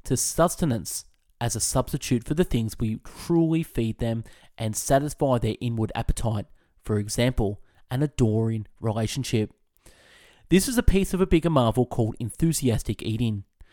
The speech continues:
This is the point at which we constantly search for a sustenance when we're feeling miserable, pushed, irate, exhausted, or even cheerful. On the off chance that you're at that point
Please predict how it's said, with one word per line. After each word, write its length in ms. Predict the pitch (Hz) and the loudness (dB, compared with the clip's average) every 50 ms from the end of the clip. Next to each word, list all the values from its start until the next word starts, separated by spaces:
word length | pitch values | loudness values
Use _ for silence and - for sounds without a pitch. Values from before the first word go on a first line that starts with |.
| - - - - _ _ - | -20 -20 -20 -20 _ _ 0
This 180 | 127 127 - 220 | 2 2 2 2
is 100 | 208 - | 2 2
the 60 | 247 | 2
point 380 | - - - 123 110 113 113 - - | 4 4 2 4 2 0 0 -2 -8
at 180 | 113 - - | -8 -4 -2
which 220 | 131 135 - - 120 | -2 -2 0 0 -4
we 60 | 117 | -2
constantly 420 | - - 147 147 - 190 190 185 | -2 0 -2 -2 0 0 0 0
search 340 | - - - 127 107 104 - | 2 2 2 4 4 2 0
for 200 | - - 113 110 | -2 -4 -2 -2
a 60 | 113 | -2
sustenance 720 | - - - 180 170 - - 196 180 180 185 - - - - - - - - - _ - | -4 -4 -2 -2 -2 0 0 0 0 0 0 -2 -4 -8 -8 -14 -20 -20 -20 -20 _ -14
when 320 | - 110 120 135 143 151 151 | -4 2 2 4 4 4 4
we're 140 | 160 170 | 2 2
feeling 420 | 156 - - 123 110 110 107 104 113 | 2 0 0 2 2 2 2 2 2
miserable, 540 | 156 175 - 202 143 135 120 113 117 - - _ _ _ _ | 0 2 0 0 2 2 0 0 0 -6 -12 _ _ _ _
pushed, 420 | - - 247 185 - - - - - - _ _ - _ _ - | 0 2 4 4 4 2 -2 -10 -14 -16 _ _ -20 _ _ -2
irate, 560 | 113 110 104 98 117 151 180 185 - - - - - _ _ _ _ - | 0 2 2 4 2 2 2 0 -2 -6 -12 -12 -16 _ _ _ _ -20
exhausted, 680 | 101 101 110 - 143 160 170 170 - - 113 107 98 - - _ _ _ - | -16 -8 -2 2 4 4 4 4 0 -2 -4 -4 -4 -8 -20 _ _ _ 0
or 160 | 156 190 160 - | 2 2 2 2
even 240 | 123 110 - 117 107 | 0 0 0 0 -2
cheerful. 640 | - - 131 139 143 - 131 113 104 101 98 - - _ _ _ _ _ _ _ _ _ - - - | 0 2 4 4 4 4 2 2 2 0 -4 -10 -20 _ _ _ _ _ _ _ _ _ -8 0 2
On 120 | 160 180 | 2 4
the 140 | 190 185 185 | 6 6 6
off 140 | 180 175 - | 6 6 2
chance 440 | - - 180 165 160 165 156 - - | -2 -2 0 2 2 0 0 -2 -2
that 280 | - 151 147 - - - | -2 -2 -2 -2 -2 -2
you're 160 | 147 - - - | 0 0 -2 -4
at 180 | 135 135 - - | -8 -6 -4 -2
that 220 | 147 143 - - | -2 -2 0 -2
point 360 | - - 131 120 113 110 - | -2 -2 0 -2 -2 -2 -6